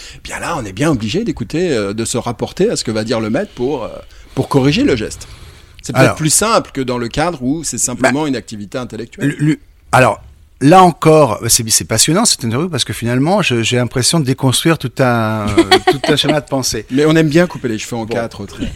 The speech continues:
Speaker 2: <laughs> D'abord, je crois que si, quand vous dites ça, vous voyez, quand vous opposez l'intellectuel au manuel,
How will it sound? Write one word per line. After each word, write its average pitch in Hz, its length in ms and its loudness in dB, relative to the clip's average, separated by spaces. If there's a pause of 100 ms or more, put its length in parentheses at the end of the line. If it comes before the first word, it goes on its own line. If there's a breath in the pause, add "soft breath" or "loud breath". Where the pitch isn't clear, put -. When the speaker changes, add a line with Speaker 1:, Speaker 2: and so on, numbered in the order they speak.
Speaker 2:
<laughs> - 160 -8
D'abord, 165 460 4
je - 220 -2
crois 175 280 0
que 120 400 -4 (200)
si, - 340 2
quand 139 160 2
vous 147 80 2
dites 135 180 -2
ça, 156 300 4
vous 190 60 -4
voyez, 147 140 2
quand 131 120 0
vous 131 160 0
opposez 147 340 2
l'intellectuel 127 600 0
au 113 60 0
manuel, 120 500 2